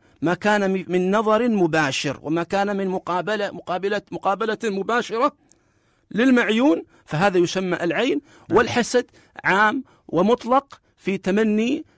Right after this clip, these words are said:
Speaker 1: زوال النعمة، ويرى أن كل عين، بعضهم ابن القيم، كل عين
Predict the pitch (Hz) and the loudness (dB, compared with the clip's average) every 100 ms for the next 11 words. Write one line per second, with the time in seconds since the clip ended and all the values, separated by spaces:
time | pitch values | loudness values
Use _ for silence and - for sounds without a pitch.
0 | - 147 170 190 220 220 - 196 196 220 | -10 -2 2 2 2 0 -4 -4 -2 -2
1 | 185 226 254 - _ _ 165 208 190 165 | -2 -2 -2 -6 _ _ 0 2 2 0
2 | 208 220 180 139 - 214 180 151 135 190 | -2 -4 -4 -6 -4 -2 -2 -2 -2 -2
3 | 226 262 226 165 170 170 185 254 294 - | -2 -4 -4 -4 -4 -2 -2 -4 -8 -14
4 | _ 160 160 - 202 254 - 208 180 131 | _ -4 -2 -2 -2 -4 -4 -2 -2 -2
5 | 185 180 | 0 -2